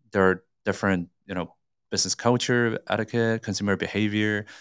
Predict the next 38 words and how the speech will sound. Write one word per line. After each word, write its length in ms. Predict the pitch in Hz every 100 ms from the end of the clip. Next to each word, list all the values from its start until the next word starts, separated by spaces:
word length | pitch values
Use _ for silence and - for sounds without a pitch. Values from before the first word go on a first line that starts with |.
| _
So 120 | -
everything 420 | 107 123 135 143
is 120 | 127
different 340 | - 104 104 98
in 140 | 90 -
every 180 | 92 92
single 260 | 98 92
country. 400 | 82 95 90 92
asean 580 | - 120 - 143 147 160 -
alone 340 | 95 98 92 82
has 160 | 92
ten 180 | - 95
different 300 | 90 95 90
countries 440 | 90 90 92 95
with 120 | 101 -
different, 340 | 90 90 87 - _ _ _
uh, 140 | 90 90
uh, 260 | - 90 -
um, 280 | 87 82 -
you 80 | 87
know, 80 |
consumer 320 | 85 90 95 87
behavior 460 | 85 92 90 90
and 220 | 87 87
how 140 | 87 87
business 320 | 90 90 85
run 140 | 87
their 100 | 85 -
business, 380 | - - -
right? 120 | - -
So, 220 | 98 90 - - -
so, 140 | 104
and, 300 | - 92 90
and, 260 | - 95 92
and 120 | 101 92
so 300 | - 113 113
we 160 | 113
believe, 580 | 104 104 107 117 107 -